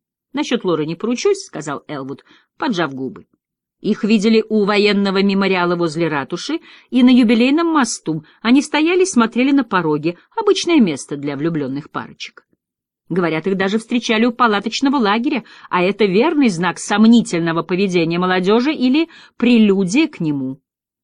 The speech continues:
Но Элвуд поклясться не может. Он лично их там не видел. В общем, он подумал, что нам следует знать.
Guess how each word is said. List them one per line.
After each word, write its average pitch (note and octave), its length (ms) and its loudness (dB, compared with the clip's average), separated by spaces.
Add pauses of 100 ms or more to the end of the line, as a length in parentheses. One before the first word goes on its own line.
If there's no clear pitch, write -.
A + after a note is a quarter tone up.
(640)
Но G#3 240 2
Элвуд G#3+ 420 0
поклясться G3+ 640 -4
не G#3+ 120 2
может. A#3 560 -2 (560)
Он F3+ 240 0
лично G3+ 440 -2
их A3+ 280 -6
там A#3 220 0
не C4+ 160 2
видел. C3 440 -6 (1000)
В - 140 0
общем, D#4 320 2
он D4+ 240 0
подумал, D4+ 380 2
что D4+ 180 -6
нам C#4+ 180 0
следует D4 380 -4
знать. D4 400 -4